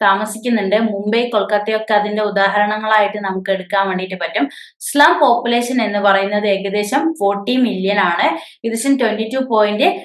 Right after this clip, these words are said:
സിക്സ് പെർസെന്റേജോളം അർബൻ പോപ്പുലേഷനിലെ ഈ സ്ലം ഏരിയാസിലുള്ള ആളുകളായിട്ട് വരുന്ന, ആളുകളാണ് വരുന്നത്. അതുപോലെ തന്നെ ടു തൗസൻഡ് വണ്ണിലെ സെൻസസ്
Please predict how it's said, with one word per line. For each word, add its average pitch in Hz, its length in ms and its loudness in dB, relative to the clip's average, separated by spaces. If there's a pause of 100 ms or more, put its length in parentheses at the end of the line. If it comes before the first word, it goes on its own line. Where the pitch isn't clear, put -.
(120)
സിക്സ് - 440 -8
പെർസെന്റേജോളം 233 920 2
അർബൻ 202 360 0
പോപ്പുലേഷനിലെ 214 920 0
ഈ 233 60 -8
സ്ലം 226 420 -2
ഏരിയാസിലുള്ള 208 960 0 (300)
ആളുകളായിട്ട് 202 580 2
വരുന്ന, 180 380 -2 (300)
ആളുകളാണ് 202 880 2
വരുന്നത്. 196 460 0 (400)
അതുപോലെ 247 300 0
തന്നെ 262 220 0
ടു 233 180 0
തൗസൻഡ് 262 380 4
വണ്ണിലെ 226 360 2
സെൻസസ് 226 720 0